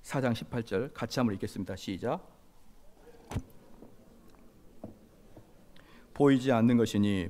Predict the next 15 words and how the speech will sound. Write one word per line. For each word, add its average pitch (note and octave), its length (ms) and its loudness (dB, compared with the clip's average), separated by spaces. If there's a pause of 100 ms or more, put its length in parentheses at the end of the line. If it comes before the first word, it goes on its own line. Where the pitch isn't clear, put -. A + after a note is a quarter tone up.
보이는 C#3+ 320 4
것은 B2+ 260 2
잠깐이요 G#2 680 -2
보이지 A#2+ 280 0
않는 F#2+ 140 -2
것은 G2 240 -2
영원함이라." F#2 760 -10 (400)
그렇습니다. - 580 -12 (760)
그것은 C#3 300 0
아무도 A2+ 440 -2
보이지 G#2+ 300 -2
않습니다. - 500 -16 (1200)
근데 A2+ 200 0
그게 A2+ 220 0
들어오면 G2+ 400 -2